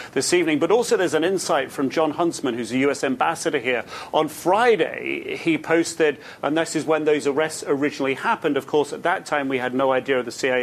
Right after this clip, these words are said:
A's connection to the arrest. But on Friday, John Huntsman, the U S ambassador, um, tweeted a video, uh, posting saying that he expected improved cooperation between the United States and Russia,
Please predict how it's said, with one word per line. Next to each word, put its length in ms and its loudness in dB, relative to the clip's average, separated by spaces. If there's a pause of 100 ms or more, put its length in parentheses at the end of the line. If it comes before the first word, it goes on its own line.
A's 140 -2
connection 460 -2
to 100 -8
the 80 2
arrest. 320 0 (320)
But 100 6
on 160 4
Friday, 640 0
John 240 -2
Huntsman, 400 -2
the 80 0
U 140 2
S 120 -2
ambassador, 680 0 (260)
um, 260 2
tweeted 500 0
a 80 2
video, 680 0
uh, 420 0
posting 580 -2 (220)
saying 220 2
that 220 2
he 180 2
expected 640 -2
improved 800 0
cooperation 760 0
between 340 -2
the 60 -2
United 380 0
States 360 -2
and 160 -2
Russia, 320 0